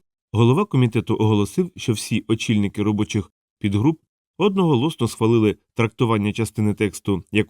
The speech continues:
опис рушійної сили викривленого простору.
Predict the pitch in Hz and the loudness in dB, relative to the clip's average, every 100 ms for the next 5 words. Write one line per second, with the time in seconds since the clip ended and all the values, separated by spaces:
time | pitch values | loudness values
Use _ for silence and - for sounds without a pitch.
0 | - 113 107 - 113 117 - 104 95 90 | 0 0 -2 -4 -2 -2 -2 -2 -2 -4
1 | - 151 143 - _ - 113 117 104 104 | -2 0 0 -4 _ -6 0 2 2 0
2 | 104 98 101 101 87 76 - 76 | 0 0 -2 -4 -8 -10 -12 -14